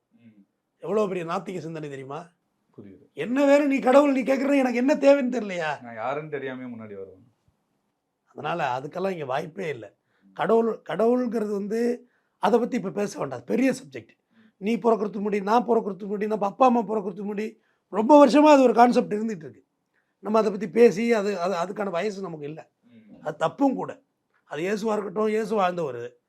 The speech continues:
Speaker 2: எளிமையா இருந்தவர், யாராவது அப்படி இருக்காங்களா?
Speaker 1: இப்ப அவர் பேச சொல்லி தான்
Speaker 2: கோடிகள்ல புரள்றாங்களே.
Speaker 1: ம்.
Speaker 2: சொல்லுங்க. அதெல்லாம் நம்ம பேச வேணாம்,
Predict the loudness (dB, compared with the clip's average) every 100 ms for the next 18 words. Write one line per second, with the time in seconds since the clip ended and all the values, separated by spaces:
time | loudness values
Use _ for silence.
0 | _ _ _ -8 -2 0 2 0 -2 -6
1 | -8 -12 -6 -2 0 2 2 0 -2 -4
2 | -2 -2 -2 -6 _ _ -20 _ -10 -8
3 | -8 -8 -8 -8 -10 -8 -6 8 10 12
4 | 10 4 2 4 4 4 -2 -4 -10 -12
5 | _ -20 -20 -20 -20 _ _ _ _ _
6 | -2 2 4 4 0 -4 _ _ _ _
7 | _ _ _ _ _ _ _ _ _ -6
8 | 2 4 4 2 0 -4 -6 -8 -10